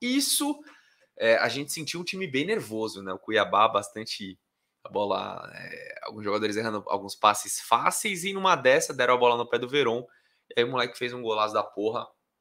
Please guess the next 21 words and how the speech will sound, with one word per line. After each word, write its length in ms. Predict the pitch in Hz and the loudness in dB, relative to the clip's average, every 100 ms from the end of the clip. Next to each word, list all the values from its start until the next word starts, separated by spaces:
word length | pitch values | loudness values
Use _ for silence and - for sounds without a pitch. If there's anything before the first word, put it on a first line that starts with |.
| _ _ _ _ _ _ 131 | _ _ _ _ _ _ -16
Muita 320 | 117 113 135 - | -8 -4 -2 4
categoria, 720 | 127 120 113 110 104 117 123 | 4 4 0 2 2 2 0
difícil 420 | 104 104 123 - | 0 -8 -10 -10
demais 480 | 117 104 117 117 - | -4 0 0 0 -6
bater 360 | 92 95 101 101 | -4 -4 -2 -2
na 100 | 104 | 0
bola 200 | 101 101 | 0 0
daquele 340 | 101 110 117 | -4 -4 -4
jeito. 260 | 101 117 117 | -2 -2 -2
Ela 100 | 107 | 0
ainda 180 | 113 107 | 2 4
toca 300 | - 113 - | 6 4 4
o 40 | |
travessão, 600 | 113 107 104 - 120 135 _ _ _ _ _ | 2 4 0 -2 -2 -2 _ _ _ _ _
foi 160 | - 113 | -4 -2
comemorar, 460 | 117 107 107 123 | -2 -2 0 0
tirou 260 | 135 123 127 | 0 -4 -4
a 60 | |
camisa, 360 | 131 131 147 147 | -2 -2 -2 -6
foi 200 | - - | -6 -6
expulso. 520 | 151 - 156 160 - | -8 -10 -12 -12 -14